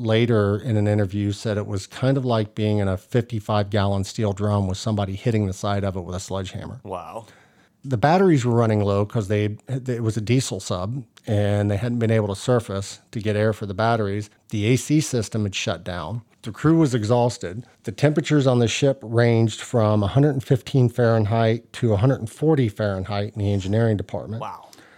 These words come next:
Speaker 1: So people were sweltering. They were tired.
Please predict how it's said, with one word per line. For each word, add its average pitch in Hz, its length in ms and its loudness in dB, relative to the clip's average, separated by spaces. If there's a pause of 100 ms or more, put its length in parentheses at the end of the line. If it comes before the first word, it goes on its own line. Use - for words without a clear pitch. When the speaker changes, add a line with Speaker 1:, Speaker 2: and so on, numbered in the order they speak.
(180)
Speaker 1:
So - 160 0
people 156 360 2
were 127 120 0
sweltering. 113 840 2 (100)
They 107 100 -4
were 90 140 -4
tired. 117 720 2